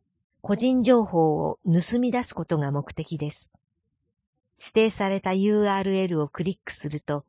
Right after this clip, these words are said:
氏名や電話番号を記入するサイトに誘導されたりします。宅配業者は、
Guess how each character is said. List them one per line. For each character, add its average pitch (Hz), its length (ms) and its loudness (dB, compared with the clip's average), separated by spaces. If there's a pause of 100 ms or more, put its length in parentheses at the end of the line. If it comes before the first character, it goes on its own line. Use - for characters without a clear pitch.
(420)
氏 - 240 0
名 208 220 6
や 147 160 0
電 202 240 4
話 226 100 2
番 208 260 2
号 151 220 0
を 147 80 -2
記 185 200 2
入 220 200 8
す 202 180 -2
る 196 120 2
サ 196 180 -2
イ 185 100 -2
ト 147 140 -4
に 147 220 -6 (120)
誘 220 200 4
導 220 240 4
さ 202 160 -2
れ 202 100 -4
た 214 140 -2
り 175 80 -6
し 147 180 -6
ま 147 120 -2
す。 - 260 -18 (1500)
宅 185 300 -6
配 226 180 0
業 202 220 2
者 156 200 -4
は、 135 220 -10